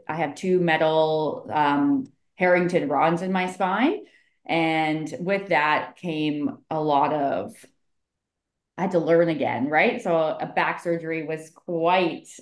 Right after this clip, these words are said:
intense. So I had to learn how to walk again. Sitting was a problem. And I didn't, so I basically stopped all activity until I was probably nineteen, twenty years old. I enjoyed being athletic at a young age,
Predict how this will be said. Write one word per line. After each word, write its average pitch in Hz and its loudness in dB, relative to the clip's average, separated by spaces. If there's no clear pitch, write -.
intense. 170 -2
So 165 0
I 156 4
had 156 -2
to 160 -8
learn 151 -6
how 139 -4
to 147 -2
walk 226 2
again. 185 2
Sitting 208 -4
was 190 2
a 185 -2
problem. 165 4
And 156 -4
I 151 0
didn't, 170 0
so 170 0
I 160 6
basically 180 2
stopped 156 0
all 180 6
activity 180 2
until 175 2
I 180 8
was 175 4
probably 180 4
nineteen, 156 2
twenty 156 2
years 147 0
old. - -2
I 254 4
enjoyed 226 2
being 208 -6
athletic 185 2
at 175 4
a 175 6
young 170 4
age, 165 0